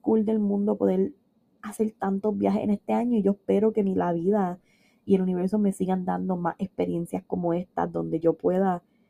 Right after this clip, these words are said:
salir de mi zona de confort y salir de los lugares que yo conozco e, e ex-, y experiment-, sí,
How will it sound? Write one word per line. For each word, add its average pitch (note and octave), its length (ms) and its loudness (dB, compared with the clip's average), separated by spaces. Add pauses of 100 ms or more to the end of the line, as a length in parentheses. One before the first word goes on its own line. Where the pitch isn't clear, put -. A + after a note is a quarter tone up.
(440)
salir G3+ 1000 0
de F#3 240 0
mi F3 100 -4
zona F3+ 280 -2
de F#3+ 100 0
confort F3+ 440 -4
y F#3 80 -2
salir F3 640 0 (840)
de F#3 160 12
los F#3 280 6
lugares F3 360 4
que G3 120 -6
yo F3+ 120 -4
conozco F3+ 720 -4
e, F3 180 -4 (240)
e F#3+ 340 0
ex-, - 260 -8 (320)
y B3 260 -2 (420)
experiment-, D4+ 500 -8
sí, - 200 -10